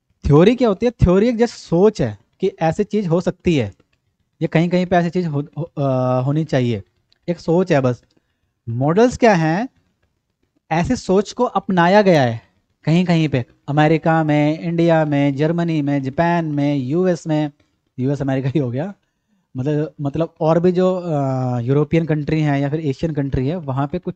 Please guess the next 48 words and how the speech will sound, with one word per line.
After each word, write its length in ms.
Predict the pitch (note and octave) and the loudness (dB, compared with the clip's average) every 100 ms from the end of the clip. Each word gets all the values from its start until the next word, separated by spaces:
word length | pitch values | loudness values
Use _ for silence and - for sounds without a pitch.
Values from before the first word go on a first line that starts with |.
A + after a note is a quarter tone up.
| - | -6
चीज़ें 220 | D3 D3 | -4 -4
अपनाई 420 | F#3 E3 D3 C#3 | -6 -6 -2 0
गई 160 | D3 C3+ | 0 -2
हैं, 80 | C3+ | -2
कुछ 160 | F3 - | -6 -4
तरीके 280 | C3+ C#3 E3 | -2 0 -2
अपनाए 280 | D3+ C#3+ | -2 -2
गए 80 | C#3 | -2
हैं। 140 | D#3 A3+ _ _ _ | -4 -8 _ _ _
किस 160 | F3+ F3+ | -4 0
तरीके, 220 | F#3 F3+ | -2 -2
क्या 280 | F3+ E3+ F3+ | -4 0 0
सर? 240 | F3+ G3 F#3 _ _ _ _ | 2 -4 -6 _ _ _ _
कॉर्पोरेट 380 | D#3 D3 - F3 | -2 -2 0 0
गवर्नेंस 380 | D3+ C3+ C#3+ C#3+ | 2 2 2 -2
को 80 | G3 | -2
करने 340 | D#3 C3+ B2 | -2 0 -2
के, 120 | G2 G2+ _ _ _ _ _ _ _ _ _ _ | -6 -14 _ _ _ _ _ _ _ _ _ _
ठीक 160 | - G3 | -2 -2
है। 120 | G3 - _ _ _ - | -2 -8 _ _ _ -4
अभी 180 | C#3+ F#3+ | 4 4
हम 120 | G#3 | 4
पढ़ेंगे 380 | - D3 F#3+ G#3 | 2 2 2 0
दोनों, 320 | D#3+ F3 G3 | 0 0 2
आपको 200 | F3+ G#3+ | 0 -2
same 320 | - E3+ F3 | -2 0 2
to 80 | F3+ | 0
same 240 | F3 E3+ | -2 0
लगेंगे, 400 | D#3 B2 A#2+ A2+ F#2+ _ _ - | 0 0 -2 -4 -8 _ _ -2
thea-, 240 | C3 C3+ C#3+ - | 0 0 -2 -8
थ्योरी 320 | - C3+ D3+ | 2 4 4
या 60 | E3+ | 2
फिर 220 | F3 G3 - - | 0 -2 -6 -8
मॉडल। 320 | C3+ B2+ A#2 F#2 _ _ _ _ _ _ _ - | -2 0 0 -2 _ _ _ _ _ _ _ -6
आपको 140 | C#3+ | -4
टेंशन 340 | F3+ D#3 D#3 F#3+ | 0 -2 0 -2
लेने 200 | E3+ F3+ | -2 -2
की 60 | |
ज़रूरत 320 | D#3+ C#3 E3 E3 | -2 0 0 -2
नहीं 100 | F#3 | -4
है, 80 | |
अगर 100 | E3+ | -4
कहीं 220 | F3 D#3 E3 | -2 -4 -2
कहीं 160 | F3 | -4
सेम 300 | F3 D#3 D#3+ | -4 -4 -2
भी 100 | E3+ | 0
लगेंगे 320 | E3 D3 C#3+ | 2 2 -2
तो 160 | E3+ G3 | -4 -8